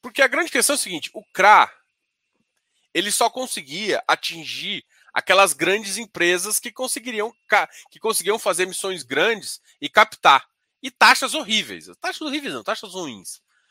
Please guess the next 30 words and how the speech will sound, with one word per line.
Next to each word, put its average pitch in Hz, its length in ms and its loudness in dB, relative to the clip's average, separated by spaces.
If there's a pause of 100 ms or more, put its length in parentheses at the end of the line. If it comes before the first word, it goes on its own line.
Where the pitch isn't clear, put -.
(140)
Agora, 208 640 4 (340)
muita 233 540 -4
gente 156 680 -8 (140)
que - 160 -12
não 202 320 -2
tinha 220 220 0
acesso - 600 -2 (460)
a 131 100 6
esse 151 280 0
mesmo 220 500 -4
produto, 151 760 -14 (280)
que 147 100 -2
às 139 100 0
vezes, 160 320 -4
por 185 140 -8
exemplo, 110 340 -6
tem, 180 300 -10
tem 196 100 -8
muitas 226 300 -10
empresas 175 680 -4
que, 160 400 -12 (540)
que - 100 -10
são 175 220 -2
organizadas 175 1120 2
em 185 600 -20
a-, - 160 -12
algumas 127 440 -10
fazendas, 120 560 0
algumas 117 260 -14
pessoas 156 420 -12